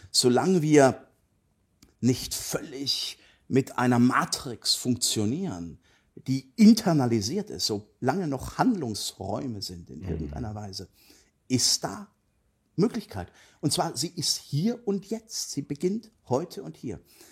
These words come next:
Speaker 1: Ich hab mit Christina Schippling eine, ein Buch geschrieben, letztes Jahr ein Dialogbuch,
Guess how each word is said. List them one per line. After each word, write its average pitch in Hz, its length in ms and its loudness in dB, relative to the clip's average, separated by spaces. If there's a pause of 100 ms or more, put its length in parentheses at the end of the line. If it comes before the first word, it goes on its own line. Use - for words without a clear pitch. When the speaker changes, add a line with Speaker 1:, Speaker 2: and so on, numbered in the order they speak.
(220)
Speaker 1:
Ich 127 140 -2
hab 156 280 0
mit - 380 -2
Christina 135 420 0
Schippling 170 520 -4
eine, 127 520 2
ein 127 140 -2
Buch 156 180 -2
geschrieben, 135 320 -2
letztes 139 300 -6
Jahr 127 140 -2
ein 123 100 -4
Dialogbuch, 139 720 0